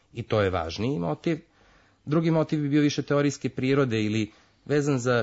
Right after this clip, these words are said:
činjenicu da se čitav sklop pojmova i kod Freuda i kod Marksa na neki način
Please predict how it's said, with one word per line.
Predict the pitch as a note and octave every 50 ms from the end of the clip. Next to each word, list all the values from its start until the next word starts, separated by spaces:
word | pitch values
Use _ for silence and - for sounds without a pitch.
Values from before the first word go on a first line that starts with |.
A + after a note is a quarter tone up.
| - -
činjenicu | - G3 G#3 A3 G#3 F#3+ E3 D3 - - - C#3+
da | B2+ B2 B2+
se | B2 - - C3+ B2+ A#2+ A2+ G#2+ - - - - - - - _ _ _ -
čitav | - F#3 F3 - E3 A#2+
sklop | - - - - D#3 G#2+ - - - -
pojmova | - A2+ G#2+ G#2 A2 G#2 F#2 E2 - -
i | - C#3+ F#3+ F#3 - -
kod | - G2+ -
Freuda | - A2 A2+ A2 A2 A2 G2 F2 F2+ E2+ - - - - _ _ _ -
i | B2 C3+ C#3+ C3 A#2+ -
kod | - G2 F2+
Marksa | G2+ A2 A#2+ C3 - - - - B2 G#2+ - - - - - _ _ _ _ _ _
na | - B2
neki | C#3+ F#3 G3+ - - D3
način | D#3 E3 F3+ E3 - - D#3+ C#3 A#2